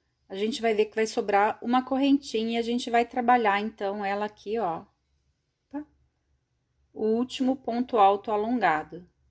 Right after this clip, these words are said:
Então, como a gente começou aqui, ficaram dois pontos seguidos, aqui no final vão ficar dois pontos seguidos.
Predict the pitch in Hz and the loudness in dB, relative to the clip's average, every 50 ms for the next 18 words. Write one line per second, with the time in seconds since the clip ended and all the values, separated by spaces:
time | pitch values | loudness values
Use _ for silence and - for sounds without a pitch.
0 | _ _ _ _ _ _ _ _ _ _ _ _ _ _ _ _ _ _ _ _ | _ _ _ _ _ _ _ _ _ _ _ _ _ _ _ _ _ _ _ _
1 | _ _ _ _ _ _ _ _ _ _ _ _ _ _ _ _ _ _ _ _ | _ _ _ _ _ _ _ _ _ _ _ _ _ _ _ _ _ _ _ _
2 | _ _ _ _ _ _ _ _ _ _ _ _ _ _ _ _ _ _ _ _ | _ _ _ _ _ _ _ _ _ _ _ _ _ _ _ _ _ _ _ _
3 | _ - 185 196 196 - - 208 202 196 185 185 190 185 - - 202 196 190 185 | _ -10 -8 -8 -8 -6 -6 -4 -4 -4 -4 -6 -8 -10 -10 -8 -8 -6 -6 -6
4 | 185 - - 190 175 175 175 - - - 180 185 185 - - 208 214 226 - - | -8 -8 -8 -6 -6 -6 -6 -10 -14 -14 -12 -12 -12 -10 -8 -6 -6 -6 -6 -8
5 | 202 - 190 180 180 185 180 175 180 180 - - - - 180 175 - - - - | -6 -2 -2 -2 -2 -2 -2 -2 -2 -4 -4 -8 -10 -10 -10 -10 -12 -14 -8 -8
6 | 208 190 196 208 220 240 240 285 330 330 - - - 240 - - 240 233 240 - | -8 -6 -4 -4 -4 -2 -2 -2 -4 -4 -6 -6 -6 -8 -6 -6 -6 -6 -6 -6
7 | - 277 262 214 208 208 208 220 220 214 - - 202 190 190 202 220 214 - - | -4 -4 -2 -2 0 -2 -2 -4 -6 -6 -6 -6 -4 -2 -2 -2 -2 -4 -8 -10
8 | 208 202 - - - 240 208 190 170 147 151 156 147 - - - | -12 -12 -12 -10 -10 -10 -10 -8 -10 -12 -12 -12 -16 -20 -20 -20